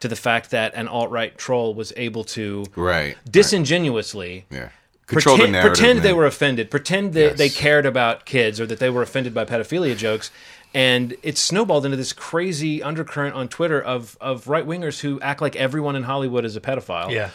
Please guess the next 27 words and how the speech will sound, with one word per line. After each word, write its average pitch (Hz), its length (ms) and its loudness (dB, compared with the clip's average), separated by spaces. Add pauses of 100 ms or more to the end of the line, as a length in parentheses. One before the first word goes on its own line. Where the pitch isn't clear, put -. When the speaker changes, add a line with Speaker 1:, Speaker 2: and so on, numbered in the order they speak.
Speaker 1:
Or 190 140 6
Speaker 2:
Right. 170 80 6
Speaker 1:
that 170 120 8
if 165 180 0
you 165 120 -2
defend 170 720 -2 (260)
James 147 300 0
Gunn, 180 540 -2 (520)
then 151 220 -2
you 151 240 0
are 143 240 0
a - 100 -4
pedophile. 104 800 0
Speaker 2:
Right. 135 260 -8
Speaker 1:
You 151 100 2
know, 147 200 6
it's 160 240 2
like 139 240 4
there's 180 220 4
this 170 180 -2
weird 180 540 2
chain 175 260 2
of - 80 -2
causation 151 640 2
Speaker 2:
Yeah. 131 60 0
Speaker 1:
and 123 160 -2
rumor. 147 380 -2